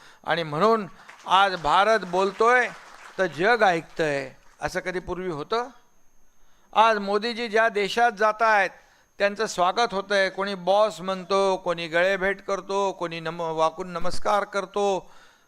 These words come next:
कधी हे चित्र आपण पाहिले? आज याचं कारण पूर्ण जीवन मोदी साहेबांनी या देशसेवेसाठी समर्पित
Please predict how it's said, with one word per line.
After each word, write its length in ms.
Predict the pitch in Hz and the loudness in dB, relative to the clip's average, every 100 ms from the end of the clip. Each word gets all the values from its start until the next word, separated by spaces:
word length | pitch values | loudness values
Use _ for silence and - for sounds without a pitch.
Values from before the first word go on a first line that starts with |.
| _ _ | _ _
कधी 200 | 220 226 | -2 2
हे 140 | 247 240 | 2 2
चित्र 280 | 220 220 | 0 2
आपण 320 | 247 226 247 233 | 2 2 -2 -2
पाहिले? 460 | 226 220 240 269 269 _ _ _ _ _ _ _ _ _ _ _ | 0 2 0 -2 -6 _ _ _ _ _ _ _ _ _ _ _
आज 320 | - 233 233 214 | 4 4 4 2
याचं 220 | 220 247 | 0 -2
कारण 640 | - 208 240 254 170 127 - _ _ _ _ - | 2 4 6 4 2 -6 -20 _ _ _ _ -2
पूर्ण 400 | 254 262 254 233 | 0 2 0 -2
जीवन 720 | 165 220 254 254 220 165 135 - | -2 -2 4 4 4 0 -12 -20
मोदी 420 | - 175 202 220 202 | -6 -2 0 0 -2
साहेबांनी 720 | 196 190 180 190 196 240 220 | 0 2 0 -2 -4 -4 0
या 140 | 185 | 0
देशसेवेसाठी 1080 | 143 170 196 196 170 175 180 175 175 175 165 | 0 -4 -4 -6 -8 -8 -8 -6 -8 -8 -10
समर्पित 460 | 151 147 151 156 | -8 -6 -6 -10